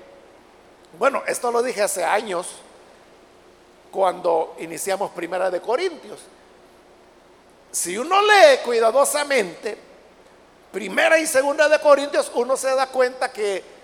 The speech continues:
hay s-, lo que parecen ciertas contradicciones. Como por ejemplo, cuando Pablo en algún momento dice,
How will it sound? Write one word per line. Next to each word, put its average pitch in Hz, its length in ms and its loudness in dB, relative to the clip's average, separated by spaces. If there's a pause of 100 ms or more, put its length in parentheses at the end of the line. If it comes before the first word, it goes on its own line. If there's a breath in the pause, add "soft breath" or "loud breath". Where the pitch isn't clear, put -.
(240)
hay 247 160 0
s-, - 260 -10 (120)
lo 262 200 2
que 196 100 -6
parecen 254 480 -2
ciertas 269 680 0
contradicciones. - 1160 -10 (2000)
Como 254 260 4
por 233 200 0
ejemplo, 302 560 4
cuando 208 800 -2
Pablo 311 560 2 (180)
en 247 140 0
algún 247 240 2
momento 285 520 4
dice, 277 540 0